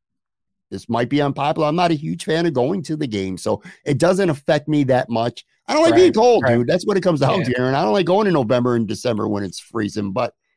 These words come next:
Speaker 1: I feel
Speaker 2: Yeah.
Speaker 1: like if I were, if I were a fan, like, if I did have season tickets, I'd wanna sit somewhere where the roof was over me if it's snowing or, or raining. You know what I mean?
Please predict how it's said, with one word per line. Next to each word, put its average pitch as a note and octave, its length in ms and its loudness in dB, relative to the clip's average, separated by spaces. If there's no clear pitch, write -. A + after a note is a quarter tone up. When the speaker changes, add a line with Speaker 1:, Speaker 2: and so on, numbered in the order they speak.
Speaker 1:
I D3 100 0
feel C#3 200 4
Speaker 2:
Yeah. A3 60 4
Speaker 1:
like G#3+ 220 2
if F3+ 140 -2
I E3+ 120 2
were, E3 260 0
if C#3 140 -2
I C3 100 2
were C#3+ 280 2
a D3+ 40 -2
fan, D#3 240 -2
like, C#3 140 -2
if A#2+ 60 -6
I A#2 100 0
did C3 180 -2
have C3 180 0
season C3 300 -6
tickets, B2+ 460 -8
I'd D#3+ 260 0
wanna D#3 300 2
sit C#3 240 -6
somewhere C3 480 0
where G#2 460 -2
the G#2 140 -4
roof A#2+ 260 -2
was G#2 160 -4
over A2 260 0
me F2+ 160 -10
if F2 160 -14
it's F2+ 160 -14
snowing G2+ 480 -4
or, F#2 160 -6
or G2+ 160 -6
raining. F2+ 480 -6
You G2+ 80 -4
know A2 80 -2
what A2+ 100 0
I A2 100 0
mean? A#2 280 0